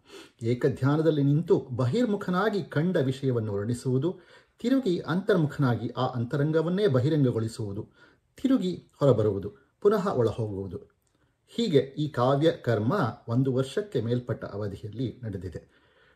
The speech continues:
ಸುಮಾರಾಗಿ ಒಂದು ವರ್ಷಕ್ಕಿಂತ ಹೆಚ್ಚು ಕಾಲದಲ್ಲಿ ಬರೆದಿದ್ದೀನಿ ಅಂತ ಹೇಳ್ತಾ ಇದ್ದಾರೆ. ಮತ್ತೆ ಅವರು ಹೇಳ್ತಾರೆ, "ಅತಿ ವಿಚಿತ್ರವೂ ಅತ್ಯಾಶ್ಚರ್ಯಕರವೂ ಆದ ದೇಗುಲವೆಂಬ ಮಹಾಭಾವವನ್ನು ಕುರಿತು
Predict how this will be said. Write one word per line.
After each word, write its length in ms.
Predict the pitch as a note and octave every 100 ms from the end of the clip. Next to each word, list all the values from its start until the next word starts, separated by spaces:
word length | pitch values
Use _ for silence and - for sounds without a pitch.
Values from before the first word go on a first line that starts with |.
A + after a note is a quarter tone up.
| _ -
ಸುಮಾರಾಗಿ 360 | E3 D#3 C#3
ಒಂದು 260 | B2 A#2 G#2+
ವರ್ಷಕ್ಕಿಂತ 640 | A#2 - C3+ C3 C3+ B2+
ಹೆಚ್ಚು 500 | A#2 A2+ - A#2 -
ಕಾಲದಲ್ಲಿ 380 | A#2 A2 A2 G#2+
ಬರೆದಿದ್ದೀನಿ 480 | G#2 G#2 G#2 G#2 G#2
ಅಂತ 140 | -
ಹೇಳ್ತಾ 300 | - F#2+ A2
ಇದ್ದಾರೆ. 560 | F2+ F#2+ G3 - - _ _ -
ಮತ್ತೆ 280 | F#3+ - A3
ಅವರು 200 | F#3 E3
ಹೇಳ್ತಾರೆ, 600 | F3+ F3 A#2+ A2+ - _ -
"ಅತಿ 220 | E3 A#3+
ವಿಚಿತ್ರವೂ 600 | A3 G#3+ A#3 - A3 A#3+
ಅತ್ಯಾಶ್ಚರ್ಯಕರವೂ 1300 | C#3+ - G3+ G3 G3 - D3+ D#3 - - C3+ C#3+ B2+
ಆದ 220 | A2 G#2
ದೇಗುಲವೆಂಬ 760 | F2+ B2+ G#3 B3+ A3+ D#3+ C#3 A2
ಮಹಾಭಾವವನ್ನು 960 | G#2 G#2+ F#3 G3+ - D#3+ F#3+ F3 D#3
ಕುರಿತು 460 | C3 C#3+ F3 - G2+